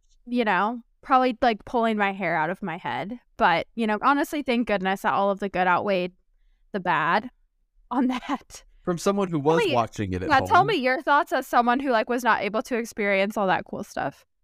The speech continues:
Speaker 2: So it was a really, really rough game to watch. I think it was a pinnacle of a lot of issues we've had with this team that we've known about. A lot about our back line being inconsistent. Um, and, I mean, we got a goal, which was great. We,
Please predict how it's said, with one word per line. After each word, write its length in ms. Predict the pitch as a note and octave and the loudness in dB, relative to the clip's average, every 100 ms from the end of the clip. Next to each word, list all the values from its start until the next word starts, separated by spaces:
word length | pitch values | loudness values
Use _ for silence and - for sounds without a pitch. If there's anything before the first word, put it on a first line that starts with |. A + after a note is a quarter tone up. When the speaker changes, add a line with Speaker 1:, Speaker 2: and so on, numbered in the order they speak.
| _ | _
Speaker 2:
So 280 | - F#3 D3+ | -4 -2 -2
it 180 | - F3+ | 0 0
was 200 | F#3 G3 | 0 0
a 60 | G#3 | -2
really, 480 | D3+ B2 C#3 D3+ D#3+ | -4 -4 -2 -2 -2
really 320 | A#2+ B2+ C3+ | -2 -2 -2
rough 340 | G#2+ G#2+ - | -2 -2 -4
game 220 | - G2 | -6 -4
to 80 | G2+ | -2
watch. 520 | B2 F3 - - - - - | -2 -4 -10 -16 -20 -20 -8
I 120 | G#2+ | -6
think 360 | - C#3 C3 - _ _ _ - | -4 -4 -4 -6 _ _ _ -6
it 180 | B2+ C3 | -4 -2
was 360 | B2+ A#2+ A2+ A2+ | 0 0 0 -2
a 180 | A2+ G#2 | -2 -2
pinnacle 800 | - B2+ C3 C3+ C#3+ C3+ C3 C3 | -4 -4 -2 -4 -6 -4 -4 -4
of 180 | - G2 | -2 -2
a 40 | G2 | 0
lot 240 | G2 G2+ | 0 -2
of 120 | G2 - | -4 -4
issues 420 | G#2+ - A#2 G#2+ | -6 -2 -4 -4
we've 180 | G#2+ F#2+ | -6 -4
had 340 | - G2+ G2 | -2 -2 -2
with 160 | G2 F#2+ | -4 -6
this 200 | G2+ - | -6 -6
team 240 | - F#2+ | -6 -4
that 120 | F2+ | -4
we've 180 | F#2+ F2 | -4 -6
known 320 | F2+ F2 F2 | -4 -4 -4
about. 360 | E2 D2+ - - _ _ - | -6 -10 -14 -18 _ _ -8
A 60 | |
lot 260 | F#2 G2 A2+ | -4 -2 -2
about 240 | A#2 A2 | 0 0
our 100 | A2+ | 0
back 320 | A2 G2+ G#2 | -2 -2 -4
line 300 | G#2 G2 G2+ | -4 -4 -4
being 260 | F#2+ G2 F#2+ | -4 -4 -4
inconsistent. 760 | F#2 G#2+ G2 F#2+ - F#2 F2+ - _ _ _ _ _ | -4 -6 -6 -6 -6 -6 -8 -10 _ _ _ _ _
Um, 420 | - G2+ F2+ E2 E2 _ _ _ _ _ _ _ - | -2 0 0 -6 -12 _ _ _ _ _ _ _ -4
and, 180 | B2+ A#2+ | -2 0
I 80 | A#2+ | 0
mean, 160 | B2+ B2+ | 0 0
we 100 | B2 | 0
got 200 | B2 C3+ | 0 0
a 80 | B2 | 0
goal, 340 | A#2 B2+ A2 | 0 0 -2
which 180 | A2 - | -4 -6
was 140 | G2+ | -8
great. 340 | - A#2+ A#2 - | -2 0 0 0
We, 160 | G#2 | -4